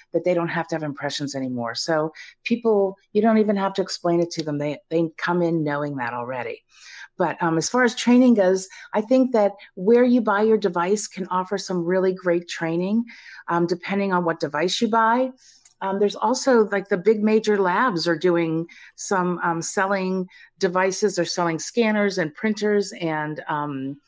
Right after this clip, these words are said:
mills, and they offer kind of a really nice support system, some of them. If you get stuck, you can log right in, and someone jumps on your computer and helps you design whatever you need, and you can keep moving forward with production.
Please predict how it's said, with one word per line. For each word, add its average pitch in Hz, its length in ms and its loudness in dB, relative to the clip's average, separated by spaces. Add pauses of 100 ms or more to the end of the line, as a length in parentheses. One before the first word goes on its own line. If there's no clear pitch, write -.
(300)
mills, 202 580 2 (280)
and 202 120 2
they 202 120 4
offer 196 360 0
kind 190 280 -4
of 180 100 -2
a 165 260 2 (220)
really 214 460 2
nice 190 340 0
support 196 460 -2
system, 202 460 -2
some 202 220 -2
of 190 140 -2
them. 196 260 0
If - 220 -16
you 190 80 0
get 180 220 0
stuck, 220 340 -2 (100)
you 175 80 2
can 165 380 -6
log 175 320 0
right 175 240 2
in, 202 340 0 (540)
and 160 280 -2
someone 170 360 0
jumps 185 340 0
on 190 120 0
your 180 120 2
computer 208 560 2
and 143 100 0
helps 185 320 -4
you 202 80 0
design 170 480 0
whatever 175 300 0
you 170 160 2
need, 180 440 0 (340)
and 175 160 2
you 196 100 2
can 175 200 -2
keep 196 240 -4 (140)
moving 180 320 0
forward 170 480 2
with 151 200 -4
production. 143 520 -6